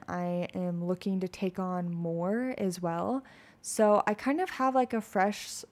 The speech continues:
slate to start with, and I'm really excited about that, and I feel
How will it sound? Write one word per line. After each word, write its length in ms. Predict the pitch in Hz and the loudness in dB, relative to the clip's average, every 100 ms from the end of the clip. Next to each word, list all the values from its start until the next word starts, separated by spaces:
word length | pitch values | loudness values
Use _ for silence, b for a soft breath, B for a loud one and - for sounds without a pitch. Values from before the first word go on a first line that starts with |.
| _ | _
slate 640 | - - 208 180 269 311 - | -8 0 4 4 2 -2 -4
to 100 | 226 | -2
start 420 | - 190 175 - | 0 2 2 2
with, 280 | 220 277 320 - B B B B - | 4 4 2 -6 B B B B 0
and 580 | 214 214 208 208 208 - 202 | 6 8 8 6 4 2 2
I'm 360 | 208 208 - 202 | 4 4 0 4
really 280 | 214 277 302 | 4 6 2
excited 500 | - 196 180 190 214 | 0 -2 0 0 2
about 300 | 220 220 220 | 2 2 0
that, 320 | 226 247 - | 0 0 -2
and 180 | - 202 | -2 0
I 120 | 196 | 0
feel 600 | 185 - 202 202 208 208 | 0 2 4 4 4 0